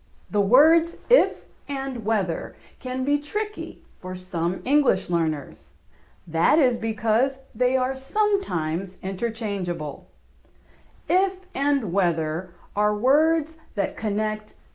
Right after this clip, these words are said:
two or more sentences or clauses. And sometimes both words can signal that there are two possibilities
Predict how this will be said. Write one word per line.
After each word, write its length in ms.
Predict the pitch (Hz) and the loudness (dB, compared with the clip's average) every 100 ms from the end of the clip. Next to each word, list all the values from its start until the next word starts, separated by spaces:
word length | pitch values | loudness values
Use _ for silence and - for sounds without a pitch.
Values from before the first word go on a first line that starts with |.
| - | -14
two 560 | - 302 330 349 349 - | -2 2 6 4 2 0
or 180 | 311 202 | 2 2
more 600 | 233 415 320 196 240 - | 6 6 6 2 -2 -6
sentences 960 | - - 170 170 190 185 180 190 240 - - | -12 -2 0 0 -4 -4 -2 -2 -4 -6 4
or 180 | 285 285 | 4 4
clauses. 800 | 320 330 349 175 - - - - _ - - - - | 0 4 2 0 -6 -8 -18 -20 _ -20 -20 -20 -8
And 560 | 190 233 254 226 233 226 - - | -2 2 2 0 -2 -6 -16 -20
sometimes 1000 | - - 302 330 330 320 320 311 302 - - - - | -10 2 6 6 6 4 4 4 2 -2 -14 -16 0
both 340 | 220 440 480 | 6 6 6
words 500 | 202 190 180 220 220 - - | 2 2 4 2 -2 -12 -4
can 200 | 311 294 | 0 0
signal 720 | 294 381 320 233 196 - - - | 0 -4 0 0 -2 -4 -12 -4
that 240 | 190 185 | -4 0
there 360 | 185 190 190 196 | 4 4 4 2
are 360 | 175 170 170 - - | 0 0 -4 -12 -20
two 380 | - 247 262 294 - | -10 -4 0 -2 -2
possibilities 1040 | 208 226 302 233 359 285 170 160 190 - | -2 -2 -2 0 2 4 2 0 -2 -8